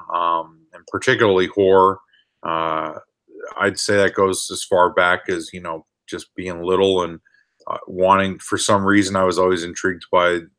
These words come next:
this, the black and white monster movies, and,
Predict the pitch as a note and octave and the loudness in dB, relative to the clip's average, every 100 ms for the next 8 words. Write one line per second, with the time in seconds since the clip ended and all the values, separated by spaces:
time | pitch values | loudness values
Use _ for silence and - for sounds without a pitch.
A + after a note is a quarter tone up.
0 | - F2 - - F#2 - F2+ F2+ - F#2 | -8 -6 -8 -10 -12 -4 -2 -2 -2 -4
1 | F#2 F2+ F2 F2 - F#2+ F#2 F2+ E2+ F2+ | -4 -2 -2 -4 -6 -8 -8 -8 -8 -8
2 | F2+ E2 E2+ E2 | -8 -10 -12 -14